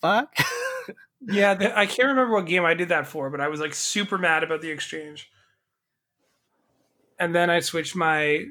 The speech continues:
Speaker 2: game store to Alberta, and I solved my own problem, sort of.
Speaker 1: On what system?
Speaker 2: Switch.
Speaker 1: Oh, yeah, dude, I told you to do that forever ago.
Speaker 2: Yeah, no, I listened eventually.
Speaker 1: Yeah, and,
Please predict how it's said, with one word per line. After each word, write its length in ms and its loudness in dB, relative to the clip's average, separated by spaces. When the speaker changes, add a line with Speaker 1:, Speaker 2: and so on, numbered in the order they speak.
Speaker 2:
game 260 2
store 240 0
to 60 2
Alberta, 600 -2
and 120 -2
I 60 -4
solved 360 -4
my 160 0
own 160 -2
problem, 460 -8
sort 320 -10
of. 160 -18
Speaker 1:
On 160 2
what 160 0
system? 480 -4
Speaker 2:
Switch. 440 -8
Speaker 1:
Oh, 120 4
yeah, 240 -2
dude, 380 -2
I 240 -2
told 260 2
you 60 2
to 60 -2
do 100 4
that 120 4
forever 320 2
ago. 360 -4
Speaker 2:
Yeah, 140 2
no, 120 0
I 100 2
listened 320 0
eventually. 460 -10
Speaker 1:
Yeah, 320 2
and, 300 -8